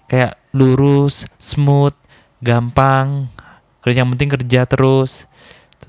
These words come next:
terus sukses. Padahal realitanya seperti yang saya bilang tadi,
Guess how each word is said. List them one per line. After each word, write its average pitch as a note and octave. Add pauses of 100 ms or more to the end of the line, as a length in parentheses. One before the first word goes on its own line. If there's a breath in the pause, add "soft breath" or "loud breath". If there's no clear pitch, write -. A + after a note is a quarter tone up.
(100)
terus B2+
sukses. - (500 soft breath)
Padahal A#2 (160)
realitanya A2
seperti -
yang A2
saya A2
bilang G#2+
tadi, A2